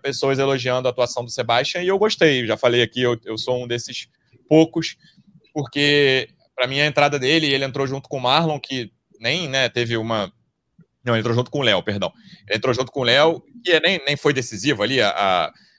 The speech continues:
a entrada do Léo. Foi o momento em que o Vasco melhora. Claro que não é por causa do Sebastian, única e exclusivamente.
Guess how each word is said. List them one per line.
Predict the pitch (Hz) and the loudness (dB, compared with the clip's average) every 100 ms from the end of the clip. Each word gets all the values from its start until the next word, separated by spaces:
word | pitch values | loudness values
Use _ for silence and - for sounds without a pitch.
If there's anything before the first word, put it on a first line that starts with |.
| - | -2
a | 110 | -2
entrada | 107 117 117 | 2 0 0
do | 107 | 0
Léo. | 104 135 151 139 - _ _ _ _ _ _ | 4 4 4 0 -12 _ _ _ _ _ _
Foi | - 160 165 | 2 2 2
o | 165 | 2
momento | 165 165 185 | 4 4 2
em | 175 | 0
que | |
o | 175 | 4
Vasco | 170 165 | 4 4
melhora. | 214 185 147 | 4 4 4
Claro | 196 240 196 | 4 4 4
que | |
não | 175 165 | 2 2
é | |
por | 165 147 | 2 0
causa | 147 | 0
do | 135 | 0
Sebastian, | 131 117 151 139 - 135 | -4 2 2 2 0 -6
única | 143 131 | -8 -10
e | |
exclusivamente. | - 120 120 120 135 160 | -10 -6 -4 -2 -4 -6